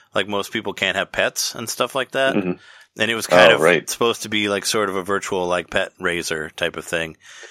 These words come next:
Speaker 1: And I
Speaker 2: Yeah,
Speaker 1: get
Speaker 2: well, I think the Tamagotchi came out shortly before Pokemon, right?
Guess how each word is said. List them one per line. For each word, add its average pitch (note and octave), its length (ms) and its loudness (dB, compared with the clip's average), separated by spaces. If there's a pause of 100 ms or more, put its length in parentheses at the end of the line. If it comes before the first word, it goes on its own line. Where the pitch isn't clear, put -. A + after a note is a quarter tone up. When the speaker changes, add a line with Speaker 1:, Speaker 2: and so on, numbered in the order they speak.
(160)
Speaker 1:
And A#2 160 4
I - 20 12
Speaker 2:
Yeah, C#3 60 12
Speaker 1:
get A#2 100 10
Speaker 2:
well, A#2+ 100 10
I B2 40 4
think B2 180 -6
the G#2+ 120 2
Tamagotchi G2+ 680 0
came F2+ 240 -2
out E2+ 220 2
shortly F2 480 -2
before E2+ 420 2
Pokemon, D2+ 540 -2
right? D#2 240 -2